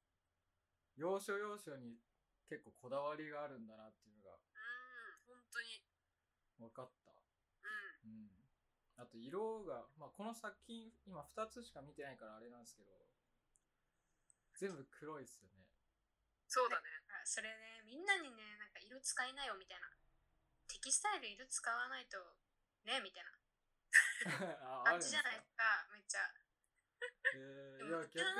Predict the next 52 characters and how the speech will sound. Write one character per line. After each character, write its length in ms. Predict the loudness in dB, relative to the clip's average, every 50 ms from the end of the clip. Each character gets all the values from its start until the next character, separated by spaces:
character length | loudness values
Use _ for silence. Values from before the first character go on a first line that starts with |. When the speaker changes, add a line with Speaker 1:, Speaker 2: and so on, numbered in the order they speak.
| 6
Speaker 3:
中 60 | 6 6
で 120 | 2 0
Speaker 1:
逆 140 | 0 -6 -6
に 80 | -4
な 80 | -4 -2
ん 20 |
か 80 | -2 -2
僕 260 | -4 -4 -8 -8 -8
は 160 | -10 -8 -8
い 100 | -10 -12
い 60 | -14 -12
と 100 | -12 -12
思 140 | -12 -10 -12
い 40 | -14
ま 140 | -14 -16 -16
す 100 | -18 -18
け 80 | -20
ど 80 | -20 -20 -20
ね。 80 | -20
Speaker 3:
う 20 | -20
ん。 80 | -20 -20 _ _ _ -20 -20 -20 -20 _ _ _ _ _ _ _
う 40 | 2
ち 80 | 6 6
の 80 | 8
中 180 | 6 8 8 6
で 80 | 6
黒 240 | 6 -2 0 0 2
は 80 | 2 0
色 180 | 0 0 -4
な 120 | -4 -4 -6
ん 80 | -6
だ 60 | -8 -10
よ 60 | -10
ね。 200 | -12 -14 -16 -16 -20 -20 -20 _ _ _ _ _ _ _ _ _ _ _ _ _
Speaker 1:
う 40 | -18
ん 40 | -16
う 20 |
ん 40 | -16
う 20 |
ん 60 | -16 -16
う 20 |
ん。 800 | -18 -16 -16 -18 -18 -16 -18 -16 -16 -16 -14 -14 -14 -10 -4 0
Speaker 2:
う 40 |
ん 0 |
う 0 |
ん 40 | 0
う 0 |
ん 0 |
う 20 | 2
ん 1120 | 2 2 0 -2 -4 -4 -6 -8 -10 -10 -10 -10 -10 -10 -12 -12 -12 -12 -10 -10 -10 -10
う 0 |
ん。 100 | -12 -16